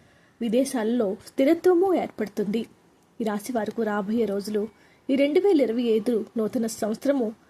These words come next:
విశేషమైనటువంటి ఫలితాలను ఇవ్వబోతుందని జ్యోతిష్య పండితులు తెలియజేస్తూ ఉన్నారు.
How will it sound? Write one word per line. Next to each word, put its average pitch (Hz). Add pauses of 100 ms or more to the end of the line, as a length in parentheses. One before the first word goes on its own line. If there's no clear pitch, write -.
(340)
విశేషమైనటువంటి 359
ఫలితాలను 233
ఇవ్వబోతుందని 226
జ్యోతిష్య 285
పండితులు 214
తెలియజేస్తూ 226
ఉన్నారు. 208